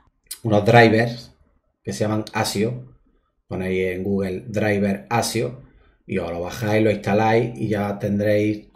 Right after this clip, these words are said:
instalados, eh, esos drivers. Y eso lo que hace es que vaya a tener menor latencia de tocar teclados externos. Luego tendríamos que elegir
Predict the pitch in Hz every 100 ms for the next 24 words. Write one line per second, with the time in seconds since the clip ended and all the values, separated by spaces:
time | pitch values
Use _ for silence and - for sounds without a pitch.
0 | - 120 - 107 107 110 117 - - 95
1 | 87 85 82 82 92 - 98 98 98 82
2 | - - - 104 104 98 104 101 113 101
3 | 110 107 113 104 107 104 107 110 101 101
4 | 98 98 104 107 101 104 98 - 95 -
5 | - - - - - 123 120 123 117 120
6 | 120 120 120 123 120 123 117 107 98 -
7 | 87 80 73 - - 123 123 113 110 117
8 | 117 117 113 - 127 131 127 -